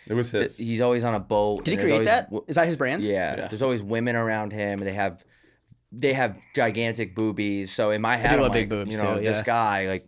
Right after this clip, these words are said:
Speaker 2: I can relate to this guy in a lot of ways.
Speaker 1: Yeah. You wanted boobies, you
Speaker 2: And
Speaker 1: like drinking.
Speaker 2: so we would get Ciroc. There was actually a drive-through,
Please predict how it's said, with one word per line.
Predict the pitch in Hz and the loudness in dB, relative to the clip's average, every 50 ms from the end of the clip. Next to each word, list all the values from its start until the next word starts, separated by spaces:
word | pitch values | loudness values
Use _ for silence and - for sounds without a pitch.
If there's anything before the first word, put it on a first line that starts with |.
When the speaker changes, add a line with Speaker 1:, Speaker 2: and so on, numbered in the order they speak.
| _ - | _ -4
Speaker 2:
I | 87 104 | -2 -2
can | 101 123 113 | 0 0 0
relate | 107 98 101 113 113 | 0 2 0 0 0
to | 127 107 | -2 -6
this | 90 - | -6 -4
guy | 95 92 | -4 -4
in | 90 | -4
a | 90 | -4
lot | 92 87 85 | -4 -4 -4
of | 85 | -4
ways. | 90 98 104 87 64 - - - - - - | -4 -4 -4 -4 -8 -12 -18 -20 -18 -14 -10
Speaker 1:
Yeah. | 92 85 85 80 - _ _ - | -10 -10 -10 -12 -14 _ _ -8
You | 110 | -6
wanted | 107 113 117 120 113 95 | -4 -2 0 -2 -2 -2
boobies, | 101 101 101 95 98 101 98 92 98 | -2 -2 -2 0 0 -2 -4 -4 -4
you | 101 104 | 0 2
Speaker 2:
And | 117 113 107 | 2 2 2
Speaker 1:
like | 104 95 90 85 80 - | 2 0 -2 -6 -8 -10
drinking. | 85 85 80 - _ _ _ - | -12 -14 -14 -16 _ _ _ -2
Speaker 2:
so | - 135 127 | 2 2 2
we | 117 131 135 | 2 2 0
would | 131 117 | 2 2
get | 131 127 123 | 2 0 0
Ciroc. | - - 127 113 110 120 120 110 104 - - | -2 -2 -2 0 2 2 2 2 0 -2 -4
There | 113 | -2
was | 107 110 | 0 0
actually | 120 120 - 127 113 | 0 0 0 0 0
a | 107 98 | 0 -2
drive-through, | - 110 101 104 110 113 117 113 113 - 123 117 113 107 104 98 95 95 92 | -2 -2 -2 0 0 0 0 -2 -4 -4 -2 0 0 2 0 0 -2 -4 -6